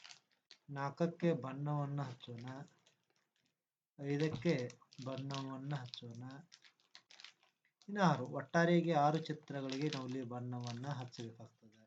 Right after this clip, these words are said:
ಇನ್ನು ಇಪ್ಪತ್ತನೆಯ ಏಳು ಅದ. ಇಪ್ಪತ್ತನೇ ಏಳು ಅಂದಾಗ ಏಳು ಚಿತ್ರಕ್ಕೆ ಬಣ್ಣವನ್ನ ಹಚ್ಚಬೇಕು. ಒಂದು, ಎರಡು, ಮೂರು,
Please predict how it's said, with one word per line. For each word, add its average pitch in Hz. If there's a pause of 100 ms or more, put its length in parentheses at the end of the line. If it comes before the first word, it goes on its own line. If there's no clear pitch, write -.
(640)
ಇನ್ನು 175
ಇಪ್ಪತ್ತನೆಯ 180
ಏಳು 151
ಅದ. 135
ಇಪ್ಪತ್ತನೇ 170
ಏಳು 156
ಅಂದಾಗ 147
ಏಳು 156
ಚಿತ್ರಕ್ಕೆ 143
ಬಣ್ಣವನ್ನ 127
ಹಚ್ಚಬೇಕು. 117
ಒಂದು, 131 (1300)
ಎರಡು, 127 (1300)
ಮೂರು, 123